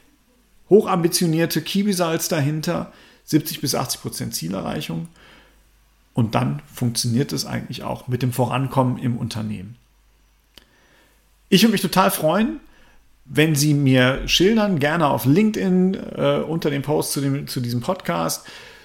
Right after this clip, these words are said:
was sind Ihre Herausforderungen bei Zielformulierungen, beim Ausgestalten von Zielen?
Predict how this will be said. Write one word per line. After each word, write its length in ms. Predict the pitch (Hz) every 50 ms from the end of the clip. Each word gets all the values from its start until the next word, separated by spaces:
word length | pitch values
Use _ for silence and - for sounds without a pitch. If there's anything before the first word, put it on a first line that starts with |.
| - _ _ _ _ _
was 180 | - - 151 -
sind 140 | 185 175 180
Ihre 200 | 196 190 196 208
Herausforderungen 680 | 185 180 185 190 - - 202 196 190 185 185 185 180
bei 140 | 175 160 156
Zielformulierungen, 1000 | - - - 190 185 - - 185 170 175 175 170 175 180 180 170 175 170 170 165
beim 220 | 151 139 135 147
Ausgestalten 640 | - 160 175 180 - - 170 - 165 160 - - 147
von 180 | - 165 156
Zielen? 440 | 147 - - 165 165 165 175 165 -